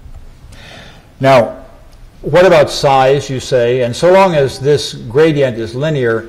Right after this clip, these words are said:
one nice feature of this is that the levitation height is independent of the size. So here is a large bead of something, and there is a tiny bead of something in somewhat different circumstances, and they're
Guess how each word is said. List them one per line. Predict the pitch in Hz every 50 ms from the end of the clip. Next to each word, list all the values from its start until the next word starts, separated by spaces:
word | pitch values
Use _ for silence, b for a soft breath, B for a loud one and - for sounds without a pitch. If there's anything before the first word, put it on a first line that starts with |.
| B B B B
one | - 143 160 160
nice | 151 147 139 127 - -
feature | - 151 147 - - 131 123
of | 113 101
this | 113 120 117 113 - -
is | - 139 123 120 110 -
that | - 120 110 110 -
the | 117 117 113 110 110 110 B B B B B B B
levitation | - 139 160 147 147 - - 143 143 123 - 135 123
height | 101 120 131 131 113 107
is | 104 -
independent | - - 147 151 143 139 - 135 135 135 127 123 110 110
of | 107 92
the | 101 98
size. | - - - 117 107 107 104 98 92 90 95 101 - - _ b b b b b b b
So | - - 139 131 127
here | 117 - - 175 170 165 160 147 135
is | 135 127 127 127 123 110 95
a | 139 127 120 120 120 117 113 113
large | 117 120 113 120 120 120 123 123 107 - 107
bead | 107 117 117 117 117
of | 107 104 101
something, | - 120 110 107 - 120 113 113 110
and | 104 104 107
there | 110 107 107
is | 104 98 104
a | 98
tiny | - - 117 120 117 113 107
bead | 101 107 107 107 101
of | 98 -
something | - 113 104 101 107 107 98 98 98 - B B B B B
in | - 110 107 107 104 104 104 104 101 101
somewhat | - - 113 101 98 92
different | - 107 92 95 98 90
circumstances, | - - 107 101 - 101 95 - 107 98 95 92 - 101 95 90
and | 101 98 101
they're | 98 98 95 92